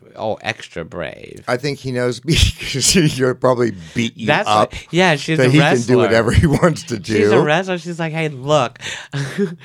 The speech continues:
Speaker 1: underneath all this, I was a man on steroids. <laughs> I'll kick your butt if you look at me.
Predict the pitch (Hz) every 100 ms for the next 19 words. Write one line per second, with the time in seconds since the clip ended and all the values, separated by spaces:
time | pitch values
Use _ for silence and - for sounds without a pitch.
0 | - - 139 139 131 147 151 156 131 120
1 | 131 131 131 143 139 120 107 131 143 139
2 | 131 127 - 151 139 117 104 90 95 131
3 | - - - - 180 160 156 156 135 151
4 | 143 - 139 139 139 147 151 - - -
5 | - _ _ _ - - - - 127 135
6 | 127 117 123 120 - -